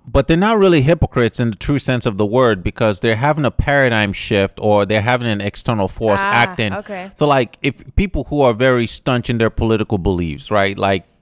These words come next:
Speaker 2: Like
Speaker 1: call
Speaker 2: you were
Speaker 1: it
Speaker 2: talking about the K K K guy who had a
Speaker 1: Yes.
Speaker 2: paradigm shift and realized, "Okay, maybe
Speaker 1: Yeah,
Speaker 2: I'm not as racist
Speaker 1: K K K
Speaker 2: as I
Speaker 1: guy
Speaker 2: thought."
Speaker 1: who, who lost his job and had to move. He lost his job in Arkansas and had to move to Portland for work. So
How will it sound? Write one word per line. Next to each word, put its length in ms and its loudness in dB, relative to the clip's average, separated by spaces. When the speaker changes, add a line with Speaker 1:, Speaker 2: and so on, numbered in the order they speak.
Speaker 2:
Like 80 2
Speaker 1:
call 120 4
Speaker 2:
you 60 0
were 60 2
Speaker 1:
it 40 0
Speaker 2:
talking 180 -4
about 160 -8
the 80 -12
K 200 -12
K 160 -16
K 240 -10
guy 300 -6
who 140 -12
had 220 -6
a 40 2
Speaker 1:
Yes. 140 2
Speaker 2:
paradigm 400 -6
shift 360 -12
and 160 -14
realized, 480 -8
"Okay, 360 -8
maybe 160 -2
Speaker 1:
Yeah, 100 2
Speaker 2:
I'm 80 -2
not 140 -8
as 180 -10
racist 260 -10
Speaker 1:
K 140 4
K 140 -2
K 100 0
Speaker 2:
as 80 0
I 20 -8
Speaker 1:
guy 200 4
Speaker 2:
thought." 100 2
Speaker 1:
who, 400 2
who 100 0
lost 340 2
his 140 -2
job 400 2
and 80 -2
had 240 -2
to 60 -6
move. 380 0
He 180 -2
lost 240 2
his 100 -4
job 300 2
in 80 0
Arkansas 540 0
and 100 -4
had 220 0
to 60 -4
move 300 0
to 80 -2
Portland 640 -2
for 400 0
work. 420 0
So 360 0